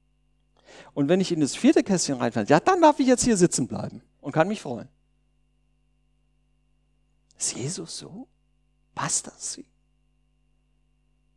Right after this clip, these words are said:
Ihr merkt es an meiner Frage, das,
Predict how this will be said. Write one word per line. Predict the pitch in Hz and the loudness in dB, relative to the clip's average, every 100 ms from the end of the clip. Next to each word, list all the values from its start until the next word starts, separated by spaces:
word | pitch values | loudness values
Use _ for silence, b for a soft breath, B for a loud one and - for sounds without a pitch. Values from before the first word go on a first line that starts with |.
| _ _ _ _ _ _ _ B B B B | _ _ _ _ _ _ _ B B B B
Ihr | 139 | 2
merkt | 165 208 | 6 6
es | 208 | 4
an | 170 160 | 2 2
meiner | 151 151 | 4 4
Frage, | 123 143 196 160 | 2 2 2 2
das, | 131 - - | 2 0 -2